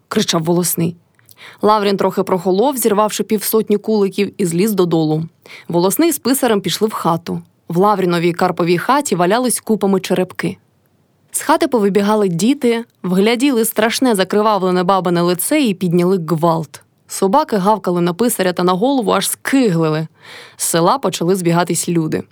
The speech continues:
Волосний з писарем та з кількома громадянами повели в волость Кайдашенків, їх жінок та Кайдашиху. Вони на силу розплутали їх справу і присудили Карпові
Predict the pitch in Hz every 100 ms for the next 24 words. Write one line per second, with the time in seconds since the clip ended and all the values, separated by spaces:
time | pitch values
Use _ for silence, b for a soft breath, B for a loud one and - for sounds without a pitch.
0 | _ B B B B 175 220 294 311 302
1 | 302 311 254 214 202 202 226 220 247 254
2 | 202 214 208 294 294 233 202 208 220 277
3 | 190 220 240 226 - 202 214 - 254 294
4 | 294 294 190 196 165 180 190 262 - 170
5 | 185 190 208 185 170 185 175 B B B
6 | 175 196 247 240 - 240 202 202 - 233
7 | 220 190 180 185 - - 285 330 220 185
8 | 190 - 220 220 196 233 277 247 220 220